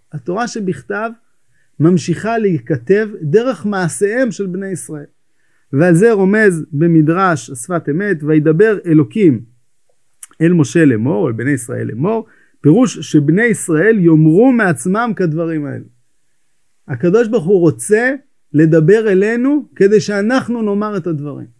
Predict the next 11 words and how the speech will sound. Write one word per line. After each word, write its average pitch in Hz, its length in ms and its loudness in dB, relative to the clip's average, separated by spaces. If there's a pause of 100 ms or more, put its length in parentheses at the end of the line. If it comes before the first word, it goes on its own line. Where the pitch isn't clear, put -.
(380)
שאנחנו 226 580 -2
נביע 226 380 0
את 196 100 -4
הדברים 190 460 -4
ונעשה 185 380 -4
אותם 202 280 -4
מלמטה, 170 560 -2
שאנחנו 208 500 -8
נכתוב 233 500 -2
את 220 120 -8
התורה 196 440 -6